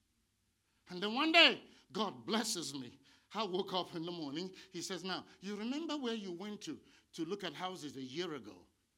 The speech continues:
I said, "Yes." He said, "Go there. I've given you one."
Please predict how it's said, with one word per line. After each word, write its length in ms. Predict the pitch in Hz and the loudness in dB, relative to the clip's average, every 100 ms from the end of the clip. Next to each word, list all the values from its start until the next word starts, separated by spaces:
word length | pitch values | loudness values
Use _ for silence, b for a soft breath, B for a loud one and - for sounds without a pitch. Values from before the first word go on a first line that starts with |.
| _ _ _ _ _ _ - | _ _ _ _ _ _ -10
I 60 | |
said, 220 | 233 320 359 | -4 0 4
"Yes." 340 | 339 - - - | 6 4 -4 -12
He 60 | |
said, 200 | 151 180 | -8 -6
"Go 120 | 160 196 | -2 -2
there. 180 | 175 | -2
I've 160 | 143 117 | -4 -4
given 240 | 165 165 | -4 -4
you 100 | 156 | -6
one." 200 | 131 104 | -8 -12